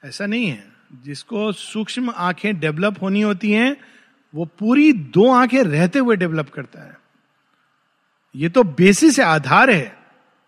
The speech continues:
उसके लिए आंखें मूंदने की जरूरत नहीं है। अर्जुन को ये और संजय को आंखें फोड़नी नहीं पड़ी थी अपनी सूक्ष्म दृष्टि और दिव्य दृष्टि डेवलप करने के लिए।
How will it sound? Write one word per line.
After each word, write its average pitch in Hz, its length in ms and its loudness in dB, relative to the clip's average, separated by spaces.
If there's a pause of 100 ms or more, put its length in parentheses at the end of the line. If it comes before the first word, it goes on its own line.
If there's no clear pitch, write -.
(1080)
उसके - 200 -10
लिए 196 120 -2
आंखें 156 260 -2
मूंदने 190 400 -2
की 262 100 -6
जरूरत 240 380 -2
नहीं 214 140 -4
है। 117 260 -12 (100)
अर्जुन 170 380 -2
को 269 120 -6
ये 247 400 -2
और 180 640 -10
संजय 180 420 -2
को 220 300 -8 (360)
आंखें 160 260 -4
फोड़नी 196 380 -2
नहीं 285 120 0
पड़ी 240 260 0
थी 208 140 -2
अपनी 208 280 -2
सूक्ष्म 226 440 -6
दृष्टि 214 340 -6
और 214 80 -2
दिव्य 180 240 -6
दृष्टि 185 300 -10
डेवलप 160 380 -6
करने 139 220 -8
के - 120 -20
लिए। 120 220 -20